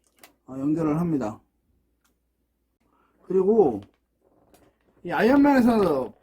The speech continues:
빠져있는 또 코드 같은 선이 하나 있습니다. 여기 보시면 또 선이 하나 있거든요. 이거는 아이언맨에서 나온 선입니다. 이 코드를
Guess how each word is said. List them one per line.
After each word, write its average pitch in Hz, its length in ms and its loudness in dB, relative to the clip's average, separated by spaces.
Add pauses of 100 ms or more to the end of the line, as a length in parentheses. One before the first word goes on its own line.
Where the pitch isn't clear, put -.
빠져있는 190 1000 -2
또 139 240 -6
코드 202 320 -4
같은 185 320 -6
선이 175 160 -2
하나 160 180 -4
있습니다. 131 320 -8
여기 139 460 -6 (1700)
보시면 139 760 -6 (540)
또 156 140 -10
선이 196 240 -4
하나 175 240 -2
있거든요. 147 560 -6 (100)
이거는 143 500 0 (360)
아이언맨에서 175 1120 0
나온 135 340 -4
선입니다. 131 380 -6
이 110 80 -12
코드를 196 720 0